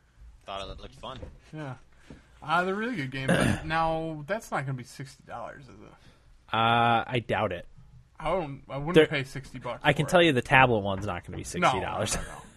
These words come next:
Speaker 2: Um, no, I'll
Speaker 3: It'll
Speaker 2: definitely
Speaker 3: probably, probably be, I would guess it's probably priced the same as the
Speaker 2: Yeah.
Speaker 3: original Trials.
Speaker 2: I'll, I'll get it for sure.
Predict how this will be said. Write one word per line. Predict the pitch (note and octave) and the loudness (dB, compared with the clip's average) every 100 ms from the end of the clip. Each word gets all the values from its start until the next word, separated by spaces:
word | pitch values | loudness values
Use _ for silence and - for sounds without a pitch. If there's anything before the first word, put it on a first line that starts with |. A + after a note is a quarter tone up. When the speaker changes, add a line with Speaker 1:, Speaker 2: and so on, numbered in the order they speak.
| - - - - | -20 -20 -20 -6
Speaker 2:
Um, | C#3 C#3 C#3 C#3 | 0 2 0 0
no, | D#3+ F3 | 4 4
I'll | C3+ D#3+ | 4 4
Speaker 3:
It'll | E3 | 4
Speaker 2:
definitely | G#3 F#3+ C3+ A#2+ | 6 6 6 2
Speaker 3:
probably, | - | -2
probably | - C#4+ C#3+ | 2 2 2
be, | C3+ | 2
I | F#3+ | 2
would | F3 | 2
guess | A#2+ - | 0 0
it's | G2+ F#2+ - - | -2 -8 -14 -2
probably | A2+ G2 | 0 0
priced | - G2+ G2+ - | -2 -4 -4 -6
the | |
same | - G2 F#2 | -10 -8 -8
as | F#2 F2 | -10 -10
the | - | -8
Speaker 2:
Yeah. | F2+ F2 F#2+ | -6 -6 -8
Speaker 3:
original | F#2 F#2 F2+ F2+ | -10 -10 -12 -12
Trials. | F2 F2 F#2+ G2 - - | -10 -8 -10 -12 -14 -12
Speaker 2:
I'll, | C#3 C#3 - | -10 -8 -6
I'll | D#3 | -6
get | C#3+ C3 | -4 -8
it | A#2 - | -10 -12
for | - C3 | -14 -14
sure. | - B2+ | -12 -12